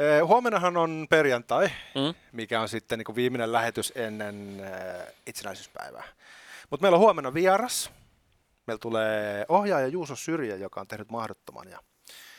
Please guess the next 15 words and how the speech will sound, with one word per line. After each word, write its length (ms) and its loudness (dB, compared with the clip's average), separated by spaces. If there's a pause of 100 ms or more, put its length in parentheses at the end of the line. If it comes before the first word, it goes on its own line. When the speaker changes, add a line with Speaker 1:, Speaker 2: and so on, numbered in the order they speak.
(200)
Speaker 1:
kaupitellut 540 2
työryhmänsä 540 4
kanssa 500 0
koko 240 -2
pitkän 560 -8
elokuvan 680 -4
Netflixille 840 -6
kansainväliseen 640 -10
jakeluun. 380 -14 (200)
Speaker 2:
Ö, 580 2
hän 160 2
ohjaa 400 4 (200)
karismaattista 760 -2
Ville 260 -8
Virtasta, 680 -6